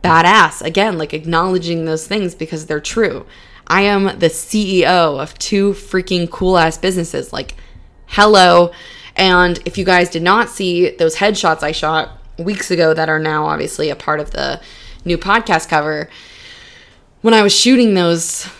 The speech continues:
headshots, a really good friend of mine, Kristen, was, was there with me. She came and did my hair and makeup and then just stayed to support the shoot.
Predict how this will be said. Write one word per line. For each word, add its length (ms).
headshots, 720
a 80
really 240
good 140
friend 260
of 80
mine, 640
Kristen, 460
was, 320
was 220
there 160
with 160
me. 120
She 180
came 220
and 60
did 80
my 100
hair 180
and 100
makeup 300
and 100
then 120
just 180
stayed 240
to 80
support 380
the 60
shoot. 460